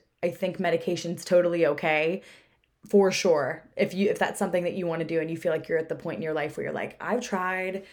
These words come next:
a lot of things to help me with this, and I'm still getting tripped up and not able to quite take c-, charge of my life in the way that I want to." And for me, it's just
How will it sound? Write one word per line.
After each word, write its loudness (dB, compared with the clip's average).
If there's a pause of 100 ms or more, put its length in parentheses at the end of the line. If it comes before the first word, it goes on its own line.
(180)
a -4
lot -4
of -6
things -4 (340)
to 0
help 0
me -4
with -2
this, -2
and -6
I'm -10
still 4
getting 0
tripped -2
up -2
and -8
not -4
able -2
to -4
quite -2
take 0
c-, -10
charge 2
of 2
my 0
life -2
in -2
the 0
way 0 (200)
that 0
I 0
want -6
to." -6 (240)
And -4
for 2
me, 0
it's -2
just -2